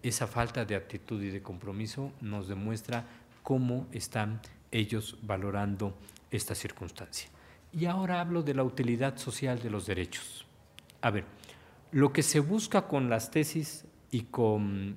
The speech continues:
que bien se registran en el proyecto y con ese marco jurídico en materia penal es una sola cosa, garantizar el debido proceso de investigación para que la investigación sea efectiva y llegue al Poder Judicial con los mayores elementos posibles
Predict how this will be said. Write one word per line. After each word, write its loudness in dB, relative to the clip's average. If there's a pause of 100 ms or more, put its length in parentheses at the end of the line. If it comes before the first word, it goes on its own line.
(120)
que 4
bien 4
se 2
registran 0
en -2
el -2
proyecto 0 (640)
y 2
con 2
ese 0
marco 0
jurídico 2
en -4
materia -2
penal -2 (400)
es 0
una 2
sola -2
cosa, -4 (600)
garantizar 2 (360)
el 2
debido 2
proceso -2
de 0
investigación -2 (340)
para 4
que 2
la 4
investigación 0
sea 2
efectiva 0
y -2
llegue 4
al 2
Poder -2
Judicial -4
con 0
los -2
mayores 0
elementos 0
posibles 0